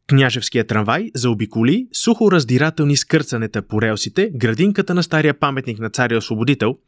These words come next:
днешния руски паметник, и пак пое правата посока към югозапад. Пред мене пак се открива всичката си умайност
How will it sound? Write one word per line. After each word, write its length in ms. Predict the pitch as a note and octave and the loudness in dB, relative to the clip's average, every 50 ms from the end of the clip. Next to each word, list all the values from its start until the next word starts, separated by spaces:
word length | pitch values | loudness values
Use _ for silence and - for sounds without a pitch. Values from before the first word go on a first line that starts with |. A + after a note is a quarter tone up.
| _ _ _ _ - - | _ _ _ _ -6 -2
днешния 380 | A2+ B2 A#2+ A#2 - A2 G#2+ | 0 0 0 0 -2 -2 0
руски 220 | B2 C#3+ - - A#2 | 0 0 -2 -2 -4
паметник, 460 | - G#2+ G#2 G#2+ A2 - G#3 G3+ - _ _ _ - - | -2 -2 0 0 0 -2 -4 -4 -6 _ _ _ -8 -6
и 160 | - A2+ - | -6 -4 -2
пак 180 | - E3 F#3+ - - | 0 -2 -2 -2 0
пое 180 | - F3 F3+ | 2 2 2
правата 420 | F3+ - F#3 G3 G3 F#3 F#3+ - E3+ | 2 2 0 0 0 0 -2 -4 -4
посока 380 | - E3+ - - D#3+ - E3+ | -4 -2 0 0 0 0 0
към 180 | E3 - B2+ A#2+ | -2 0 0 0
югозапад. 460 | G#2+ G#2 G2+ G#2 G2+ F#2+ - - E2+ - - _ _ _ _ - - _ | 0 0 -2 -2 -2 -4 -4 -8 -12 -18 -20 _ _ _ _ -20 -8 _
Пред 180 | - C3 B2+ A2+ | -2 0 0 0
мене 220 | B2+ B2+ D#3 F3 | 0 0 0 0
пак 240 | E3+ E3+ - D3 D#3 | -2 -2 -4 -4 -2
се 100 | - - | 0 0
открива 400 | E3 D3+ - - D#3+ E3+ C#3+ D3 | 0 0 0 0 0 2 2 2
всичката 440 | B2+ - - G#3 - - - - E3 | 0 0 -2 -2 -2 -2 -2 -2 -2
си 160 | - - D3+ | 0 0 2
умайност 540 | C#3 B2 C3 D3+ E3 D#3+ D3 C#3+ - - - | 2 2 2 2 2 2 2 0 -2 -6 -14